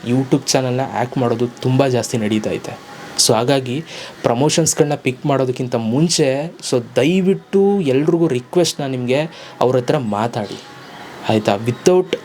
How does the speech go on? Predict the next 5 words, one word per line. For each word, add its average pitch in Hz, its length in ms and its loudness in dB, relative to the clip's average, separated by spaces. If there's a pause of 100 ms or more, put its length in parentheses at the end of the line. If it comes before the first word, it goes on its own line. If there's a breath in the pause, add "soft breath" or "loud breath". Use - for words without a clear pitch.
(460)
ಫೋನ್ 151 320 2
ಟಾಕ್ 147 240 2
ನೀವು 127 260 4
ಏ, 123 180 4
ಮಾತಾಡ್ದೇ 123 960 0